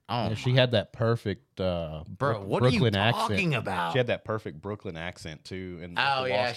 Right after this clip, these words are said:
Speaker 2: Street.
Speaker 1: little ghetto.
Speaker 2: Yeah. Look at
Speaker 1: Oh,
Speaker 2: that.
Speaker 1: don't play with me. Don't play with me. Not a fan of small titties though, but still. I mean,
Speaker 2: Oh, they're perfect. In Wolf of Wall Street?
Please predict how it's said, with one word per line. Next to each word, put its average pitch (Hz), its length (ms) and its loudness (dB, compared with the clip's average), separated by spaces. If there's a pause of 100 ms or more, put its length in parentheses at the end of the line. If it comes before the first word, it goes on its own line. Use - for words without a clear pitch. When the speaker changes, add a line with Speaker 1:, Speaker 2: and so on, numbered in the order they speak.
Speaker 2:
Street. 135 140 0
Speaker 1:
little 135 160 0
ghetto. 117 500 0
Speaker 2:
Yeah. 98 380 -4 (2750)
Look 87 240 -14
at 71 100 -16
Speaker 1:
Oh, 82 180 -6
Speaker 2:
that. 85 80 -6
Speaker 1:
don't 82 180 -6
play 76 180 -10
with 65 100 -14
me. 69 180 -14 (440)
Don't 78 220 -14
play 71 140 -16
with 69 100 -16
me. 71 160 -18 (520)
Not 175 140 -4
a 214 60 -6
fan 202 160 -10
of 135 80 -6
small 135 200 -6
titties 104 280 -10
though, 73 220 -10 (120)
but 95 200 -8
still. 80 420 -8 (760)
I 147 40 -14
mean, - 140 -12
Speaker 2:
Oh, 151 120 2
they're 294 200 0
perfect. 294 800 0 (680)
In 156 160 -2
Wolf 233 180 -4
of 151 60 -4
Wall 151 260 0
Street? - 200 -16